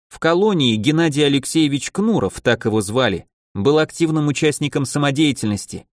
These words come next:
играл в спектаклях. От него воняло. Трудно сунуть в карман кусок падали", пожал плечами Виталик. "Согласно поверьям, я читал, еретник — это восставший из гроба колдун, который умер, не передав своих чертей кому-то другому.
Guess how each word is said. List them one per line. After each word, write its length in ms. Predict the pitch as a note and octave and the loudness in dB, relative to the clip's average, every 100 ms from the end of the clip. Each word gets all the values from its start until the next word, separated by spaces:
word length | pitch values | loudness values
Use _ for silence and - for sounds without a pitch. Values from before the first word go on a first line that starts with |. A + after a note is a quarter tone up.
| - | -8
играл 380 | G2+ G#2 A2+ A2 | -2 0 0 -2
в 60 | |
спектаклях. 800 | - C3 - D#3 B2 F2 D#2+ - _ _ _ _ _ _ | -4 -6 0 0 0 -4 -10 -14 _ _ _ _ _ _
От 200 | - G2+ | -8 -4
него 240 | B2+ B2+ C#3 | 0 2 2
воняло. 560 | E3 D#3+ A2+ B2 F#2 - _ _ _ - | 2 2 2 2 -2 -6 _ _ _ -6
Трудно 340 | B3+ C4+ A#3 | -2 0 0
сунуть 340 | G3+ A#3 G#3+ - | -2 -2 -2 -2
в 80 | |
карман 380 | - F#3 F3+ F#3 | 0 0 2 0
кусок 380 | E3+ D#3+ F3+ - | -2 -2 -2 -2
падали", 420 | G3+ G3+ D3 F#2+ - | 0 2 2 0 0
пожал 340 | A#2 A2 A#2+ | 0 2 0
плечами 480 | A2+ A2+ - B2+ G#2+ | 0 -4 -2 0 0
Виталик. 540 | F#2+ A2+ A2 F2 - - _ _ _ | 0 2 0 0 -6 -18 _ _ _
"Согласно 560 | - C#3 C3 D3 - C#3+ | -4 0 2 0 0 -2
поверьям, 520 | C#3+ D3+ A3 D3 F2 | 0 2 2 2 0
я 220 | E2+ A2+ | 2 2
читал, 480 | A#2+ C3 B2+ F#2 D#2+ _ - | 2 -2 0 -2 -4 _ -6
еретник — 640 | G#2 C#3 D#3 - F#3+ F3 | 0 2 2 0 0 2
это 180 | B2 A#2+ | 0 2
восставший 640 | B2+ C3 - D#3 D3 - | 2 0 0 -2 0 0
из 120 | C#3+ B2 | 0 2
гроба 320 | D3 D#3 D3 | 2 2 2
колдун, 520 | D#3+ D3+ D#3 D3+ A#2+ _ - | 2 2 2 0 -2 _ -2
который 420 | B2 D#3+ D3 C#3+ | 0 2 2 2
умер, 300 | D3 D#3+ C#3 | 2 2 2
не 140 | B2+ B2 | 2 2
передав 400 | C3+ B2+ C3+ - | 2 4 2 2
своих 300 | C3+ B2+ - | 2 2 2
чертей 440 | C#3 A2+ - B2+ | 0 0 0 0
кому-то 400 | - A#2 A#2 A#2+ | 0 0 0 -2
другому. 600 | G#2 A2 G2+ A#2+ F2+ D#2+ | 0 0 2 2 0 -8